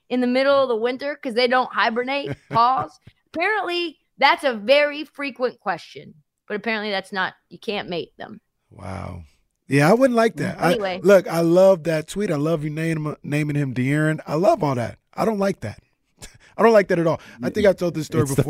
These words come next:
Speaker 3: foxes. It's De'Aaron's house now.
Speaker 2: Yeah, I, I, I don't
Speaker 3: <laughs>
Speaker 2: like
Speaker 3: It is
Speaker 2: that.
Speaker 3: now De'Aaron's
Speaker 2: I
Speaker 3: house.
Speaker 2: think I told the story before. I used to work at a middle school, and it was in Tustin, California. And we were, like, not in the hills, but it was a well-off area, right?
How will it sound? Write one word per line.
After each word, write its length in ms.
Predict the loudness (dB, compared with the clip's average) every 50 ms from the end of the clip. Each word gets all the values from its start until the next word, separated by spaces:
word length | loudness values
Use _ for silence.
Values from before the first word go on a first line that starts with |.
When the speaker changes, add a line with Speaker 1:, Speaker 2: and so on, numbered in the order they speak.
| 4
Speaker 3:
foxes. 400 | 4 4 4 0 -2 -6 -6 -4
It's 200 | -2 -4 -4 -4
De'Aaron's 520 | 0 2 4 4 6 4 4 2 2 0 0
house 300 | -2 -2 -2 -2 -4 -6
now. 140 | -8 -4 0
Speaker 2:
Yeah, 340 | 2 2 2 2 2 0 0 0 0
I, 40 | 2
I, 60 | 2 0
I 20 |
don't 360 | 2 2 2 4 4 4 6 6
Speaker 3:
<laughs> 0 |
Speaker 2:
like 160 | 6 4 6
Speaker 3:
It 40 | 4
is 60 | 2 2
Speaker 2:
that. 60 | 2
Speaker 3:
now 220 | 2 2 2 2
De'Aaron's 580 | 2 2 0 2 2 2 0 0 0 -4 -6 -6
Speaker 2:
I 60 | -6
Speaker 3:
house. 140 | -4 -2 2
Speaker 2:
think 140 | 2 4 4
I 100 | 4 2
told 260 | 2 0 0 -2 -2 -2
the 80 | -6
story 220 | -8 -6 -4 -4 -4
before. 300 | -4 -6 -6 -4 -2 -2
I 20 |
used 160 | -2 -2 -2
to 60 | -4
work 200 | -2 -2 -2 -2
at 60 | -2 -4
a 60 | -4
middle 280 | -4 -4 -2 -2 -2 -2
school, 500 | -4 -4 -2 0 0 0 0 -2 -4 -4
and 140 | -6 -4 -2
it 40 | -2
was 220 | -2 -2 -4 -4 -6
in 480 | -6 -8 -8 -8 -10 -12 -14 -16 -18 -20 _ _ -6
Tustin, 640 | -2 -2 -2 -2 -2 -4 -4 -2 -2 -4 -6 -8 -4
California. 760 | 0 0 0 0 -2 -4 -4 -4 -2 -2 -2 -2 -2 -4 -6 _
And 140 | -8 -4 -2
we 80 | -2 -2
were, 120 | -2 -2
like, 340 | -2 -4 -6 -6 -8 -14 -20 _ _ _ _ _ _ _ _ _ _ _ _ -4
not 220 | -2 -2 -2 -2 -2
in 60 | -4
the 60 | -4
hills, 560 | -2 0 2 2 2 2 2 0 -2 -4 -6 -8
but 340 | -8 -6 -6 -6 -6 -8 -10 _ _ _ _ _ _ _ _ _ -8
it 60 | -4
was 140 | -2 0 2
a 60 | 2
well-off 480 | 2 4 4 4 4 2 0 0 -2 -2
area, 340 | -2 -2 -2 -2 -2 -4 -4
right? 280 | -4 -2 -4 -4 -6